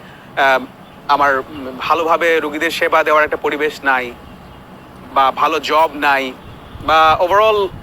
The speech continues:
পরিস্থিতি সবসময় যে ইকোনমিক্যালি খুব ইমপ্রুভিং, সবসময়ই ইকোনমিটা হয়তো বা আপনাকে হেল্প করবে না। আপনি, আমি যখন বাইরে যাব, আমি অনেক টাকা ইনকাম করতে পারবো, অনেক ভালো একটা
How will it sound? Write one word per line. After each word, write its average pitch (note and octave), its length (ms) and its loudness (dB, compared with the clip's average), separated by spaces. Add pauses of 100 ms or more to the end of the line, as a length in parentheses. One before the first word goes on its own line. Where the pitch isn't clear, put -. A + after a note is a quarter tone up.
পরিস্থিতি F3+ 480 -4
সবসময় E3+ 420 -2
যে E3+ 160 -2
ইকোনমিক্যালি E3 460 -4
খুব D#3 180 -8 (200)
ইমপ্রুভিং, D#3+ 560 -6 (320)
সবসময়ই F3+ 640 -2
ইকোনমিটা D#3 540 0
হয়তো C#3+ 200 -2
বা D3 80 0
আপনাকে C#3+ 220 -4
হেল্প D3+ 260 -2
করবে B2+ 200 -2
না। G#2 160 -4 (440)
আপনি, B2+ 160 -6
আমি D#3 180 -2
যখন D#3+ 180 -4
বাইরে D#3 220 0
যাব, D#3 180 0
আমি C#3+ 140 2
অনেক E3+ 200 0
টাকা D#3+ 160 -2
ইনকাম C#3+ 260 -2
করতে C#3 200 -4
পারবো, A#2+ 220 0
অনেক C#3 260 -4
ভালো C#3 260 -2
একটা C3+ 340 2